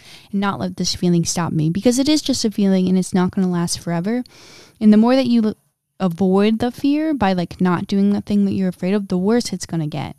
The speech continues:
It's kind of like you avoid it, put a Band-Aid on it, and you're like, "Oh my gosh, I feel so much better by not doing it," right? But that doesn't last for long.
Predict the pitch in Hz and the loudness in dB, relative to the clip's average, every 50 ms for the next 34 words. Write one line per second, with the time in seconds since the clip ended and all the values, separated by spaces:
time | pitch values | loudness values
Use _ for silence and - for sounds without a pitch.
0 | - _ _ _ _ _ _ _ _ - 202 - - 220 220 220 214 208 208 202 | -20 _ _ _ _ _ _ _ _ -20 -20 -8 -2 0 0 2 2 2 0 0
1 | 196 - 190 180 180 185 214 226 233 233 233 233 226 - 220 202 196 196 196 190 | 0 0 0 0 0 2 2 2 2 2 2 0 2 2 2 2 2 0 2 2
2 | 196 196 190 190 185 185 185 180 180 185 185 180 180 180 170 170 - - 214 214 | 4 4 4 4 2 2 2 2 2 2 2 2 2 0 0 0 0 2 4 4
3 | 202 190 190 185 180 - 185 180 - 190 185 - - 190 185 185 180 170 - - | 4 4 2 -2 -4 -6 -8 -10 -8 -6 -4 -2 0 2 2 2 0 -2 -6 -8
4 | 175 165 160 165 151 156 170 175 - 180 180 175 170 160 - 190 - - 175 170 | -8 -8 -6 -8 -8 -10 -10 -10 -6 -2 0 0 0 -2 -4 -6 -8 -8 -6 -6
5 | - - - - - - - 160 175 196 214 - - - - - - - - - | -6 -6 -8 -10 -12 -10 -6 -4 -2 -2 -2 -4 -8 -14 -20 -20 -20 -20 -20 -20
6 | - _ _ - 208 220 240 269 - - 269 240 240 233 233 226 226 226 - - | -20 _ _ -2 2 4 4 4 4 2 2 4 4 2 4 4 2 2 0 0
7 | - 196 185 190 202 208 185 165 156 160 190 233 262 | 0 0 0 2 2 2 2 2 2 2 2 2 0